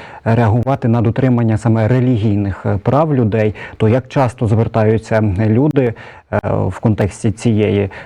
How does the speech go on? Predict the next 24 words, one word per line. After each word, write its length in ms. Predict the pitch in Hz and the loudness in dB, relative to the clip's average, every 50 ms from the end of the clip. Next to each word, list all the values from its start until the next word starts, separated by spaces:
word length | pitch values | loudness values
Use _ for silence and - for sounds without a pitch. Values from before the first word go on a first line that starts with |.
| - | -16
ситуації, 600 | - - - 110 - - 135 151 160 - - 117 | -8 -2 -2 0 2 2 2 2 0 0 -2 -4
цієї 280 | 95 - - 113 110 107 | -2 0 0 0 0 2
про-, 340 | 110 - 113 110 117 120 120 | 2 2 2 2 2 0 -2
проблеми, 720 | 123 - 117 107 135 151 147 131 117 110 107 107 107 107 | -2 -2 0 2 2 2 2 0 -2 -2 -4 -4 -4 -2
е, 100 | 107 107 | -2 -2
особливо 600 | 104 110 110 104 - 113 104 117 127 117 113 113 113 | -2 -2 -2 -2 0 0 2 2 2 4 4 2 2
якщо 360 | 110 107 - - - 123 113 | 0 -2 -4 -2 0 0 0
враховувати, 720 | 107 101 110 107 - - 135 135 117 104 104 - - 98 | 2 0 0 0 0 0 0 2 2 0 -2 -2 -2 -4
що 240 | - - - 110 104 | -4 -2 -2 0 2
наразі 400 | 107 110 107 110 110 101 92 104 | 2 2 2 2 2 2 0 0
в 60 | 98 | -2
Україні 540 | 98 - - 107 104 107 107 104 107 101 101 - - - - - | 0 0 0 0 0 2 0 0 -2 -2 -6 -10 -18 -18 -10 -6
існує 520 | 98 101 95 - - 113 110 104 101 104 104 | -4 -4 -4 0 0 2 2 4 2 2 2
багато 600 | 95 95 95 92 98 - 101 - - - 107 104 | 2 2 2 2 2 2 0 -2 -2 -2 0 0
релігійних 500 | 110 107 104 101 87 117 107 107 104 90 | 2 2 2 2 2 2 0 2 0 0
громад, 460 | 87 101 110 113 113 107 104 98 - | 0 2 2 2 2 2 0 -2 -2
саме 340 | - 107 101 98 101 98 - - - - - | -2 -2 0 0 0 -2 -4 -8 -14 -10 -6
Української 580 | - 104 - 113 113 110 110 - - - 104 107 | -6 -2 0 0 2 2 0 -2 -2 -2 -2 -2
православної 600 | - 107 107 107 104 - 113 107 101 101 104 104 | 0 2 2 2 0 0 0 0 0 0 -2 -2
церкви, 320 | - - 104 110 - 110 | -2 -2 -4 -2 0 0
Московського 680 | 107 110 131 127 - - - 120 104 - - - 110 107 | 2 2 2 0 -2 -2 -2 -2 -2 -2 -4 -6 -6 -4
патріархату, 680 | - 107 - 113 - 120 113 - - 156 147 - - 104 | -4 -2 -2 -2 -2 -2 0 2 0 0 0 0 -2 0
які 520 | 107 107 101 101 - - - 131 135 131 | 0 0 -2 -2 -4 -4 0 0 0 0
часто 540 | 113 - - 117 113 110 - - 117 113 107 | 0 -2 -2 -2 -2 -2 -2 -2 0 0 0